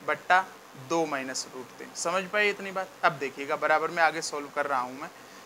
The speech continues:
एच बराबर आएगा बारह रूट तीन into में है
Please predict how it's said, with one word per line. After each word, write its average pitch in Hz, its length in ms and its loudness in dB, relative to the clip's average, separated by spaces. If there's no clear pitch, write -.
एच 214 260 10
बराबर 214 340 6
आएगा 156 420 4
बारह 180 340 12
रूट 214 260 -4
तीन 226 280 -2
into 175 300 -2
में 208 160 2
है 196 140 2